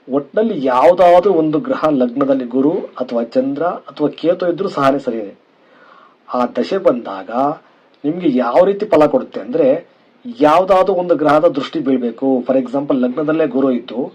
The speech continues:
ಚಂದ್ರ ಏಳರಲ್ಲಿದ್ರೆ, ಅಥವಾ ಲಗ್ನದಲ್ಲೇ ಗುರು ಇದ್ದು ಏಳನೇ ಮನೆಯಲ್ಲಿ ಗು-, ಕೇತು ಇದ್ದಾಗ ನೋಡಿ, for exa-, for example ನಾನು ಕೊಟ್ಟಿರ್ತಕ್ಕಂಥದ್ದಲ್ಲಿ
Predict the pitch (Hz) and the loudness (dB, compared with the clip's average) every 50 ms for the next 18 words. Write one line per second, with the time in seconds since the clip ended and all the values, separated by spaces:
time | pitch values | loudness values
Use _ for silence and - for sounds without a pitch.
0 | - _ _ _ _ _ _ _ - - 165 170 170 190 180 160 143 135 135 131 | -16 _ _ _ _ _ _ _ 0 0 2 2 2 2 4 4 6 6 6 6
1 | 131 127 120 113 104 - 117 113 113 120 - _ _ _ _ _ _ _ _ _ | 4 2 2 0 -6 -8 -8 -8 -8 -10 -12 _ _ _ _ _ _ _ _ _
2 | _ _ _ _ _ _ _ _ _ - 151 143 170 143 131 131 131 147 170 170 | _ _ _ _ _ _ _ _ _ -8 -2 0 2 2 4 2 2 2 2 2
3 | 180 175 175 175 151 143 143 139 127 120 120 - 120 147 175 226 294 214 147 135 | 4 4 4 4 6 4 4 4 2 0 -2 -4 -4 -4 -4 -4 -6 -6 -2 2
4 | 139 160 185 196 196 196 190 185 180 175 175 196 202 185 175 135 147 139 - - | 4 4 6 6 6 4 4 4 6 6 4 4 2 -2 -2 -2 -4 -6 -6 -2
5 | - 151 156 151 156 139 127 - 123 110 104 98 110 123 117 104 110 - _ _ | 0 2 2 4 2 0 0 -2 -6 -8 -6 -4 -2 -2 -2 -4 -6 -12 _ _
6 | _ _ _ _ _ _ _ _ - - _ _ - 170 170 - 170 156 139 151 | _ _ _ _ _ _ _ _ -20 -20 _ _ -6 -6 -2 0 0 2 2 2
7 | 160 147 - - 147 147 135 127 160 156 156 156 143 143 139 - 135 139 147 - | 0 0 0 0 0 0 0 0 -2 0 0 0 0 0 -2 -4 -4 -4 -4 -4
8 | 143 127 - 127 131 127 127 147 151 143 113 123 135 - | -4 -4 -2 -4 -4 -4 -4 -2 -2 -2 -2 -2 -4 -6